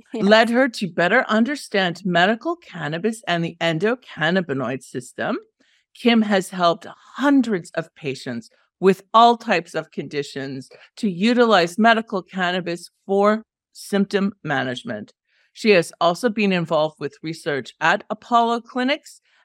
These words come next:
Speaker 2: and her current focus is assisting our veterans of the Canadian Armed Forces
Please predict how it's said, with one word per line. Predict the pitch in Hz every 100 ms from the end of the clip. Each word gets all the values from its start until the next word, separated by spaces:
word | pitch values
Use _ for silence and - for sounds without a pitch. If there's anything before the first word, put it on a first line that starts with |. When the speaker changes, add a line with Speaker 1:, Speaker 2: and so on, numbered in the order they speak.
| -
Speaker 2:
and | 185
her | 175 156
current | - - 190 269
focus | - 185 170 196 190 -
is | 175 170
assisting | - - 226 - 277 262 -
our | 160 147
veterans | 180 220 214 247 233 226 -
of | 170
the | 151
Canadian | 151 175 175 208 233 240 226 220
Armed | 160 143
Forces | - 202 180 - 180 180